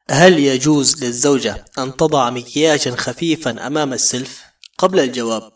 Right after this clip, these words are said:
هناك مقولة مشتهرة بين الناس، وهي أن أخو زوجي مثل أخي، وحقيقة هي حبل من حبال الشيطان ليقع بها ال-، الأخوة والأزواج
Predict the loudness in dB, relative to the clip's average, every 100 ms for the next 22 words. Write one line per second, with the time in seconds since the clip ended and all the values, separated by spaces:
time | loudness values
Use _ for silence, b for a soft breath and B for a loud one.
0 | -10 0 2 2 2 0 2 4 4 2
1 | -2 -2 0 0 2 0 0 -2 -2 -2
2 | -6 -4 0 0 0 -6 -10 _ -14 -8
3 | -4 -2 -2 0 2 4 2 0 -4 -6
4 | -4 -4 -6 -8 -14 -18 B B B 0
5 | 2 4 4 4 4 2 2 2 6 8
6 | 6 6 6 4 0 4 4 4 4 2
7 | 4 6 6 4 -6 4 6 6 6 4
8 | 2 2 2 4 2 0 -8 -8 -6 -4
9 | -6 -6 -2 -2 2 4 4 0 -4 -2
10 | 2 2 0